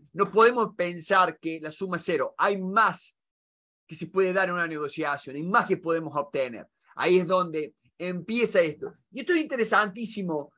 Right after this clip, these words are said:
que lo estudiemos, que lo veamos, ¿no? ¿Por qué esto no es una suma cero? Porque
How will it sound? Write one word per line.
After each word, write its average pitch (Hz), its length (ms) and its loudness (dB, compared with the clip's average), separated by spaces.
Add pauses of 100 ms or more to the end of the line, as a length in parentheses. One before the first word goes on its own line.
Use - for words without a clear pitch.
(240)
que - 80 -10
lo 185 80 2
estudiemos, 202 560 0
que 185 100 0
lo 185 60 8
veamos, 214 880 4 (340)
¿no? 185 400 -6 (120)
¿Por 180 180 -6
qué 254 180 -2
esto 220 220 2
no 180 80 -4
es 170 120 -6
una 165 140 -8
suma 156 240 -8
cero? 131 380 -2
Porque 190 500 2